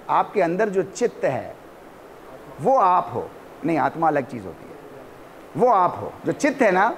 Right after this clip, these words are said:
वो आप हो। आप कहते हो ना मेरा शरीर, तो मेरा हाथ, अगर यही आप थे तो आपका मेरा हाथ कौन, मेरा कौन है ये,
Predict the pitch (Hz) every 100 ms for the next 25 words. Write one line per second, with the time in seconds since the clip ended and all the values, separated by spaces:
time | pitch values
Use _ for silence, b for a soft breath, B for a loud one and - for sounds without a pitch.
0 | 165 202 175 156 107 - - - - -
1 | 170 - - - - 151 156 190 269 214
2 | 160 180 185 185 165 143 127 113 - -
3 | - - - - - - - - - 151
4 | 151 180 190 190 156 147 135 - - -
5 | - - - - - - - - - -
6 | 156 180 180 226 226 175 180 160 180 196
7 | 175 190 226 196 185 226 165 165 - 131
8 | 113 190 226 180 175 135 104